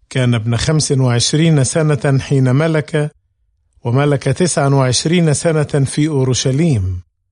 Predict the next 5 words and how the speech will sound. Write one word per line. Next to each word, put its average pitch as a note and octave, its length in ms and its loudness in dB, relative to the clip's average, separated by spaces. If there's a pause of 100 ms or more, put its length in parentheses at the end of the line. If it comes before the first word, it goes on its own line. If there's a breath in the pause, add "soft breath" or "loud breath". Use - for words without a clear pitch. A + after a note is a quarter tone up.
(480)
واسم B2+ 360 0
أمه D#3+ 320 2
يهوعدان C3+ 1120 0
من C#3 300 2
أورشليم. C3 1000 -2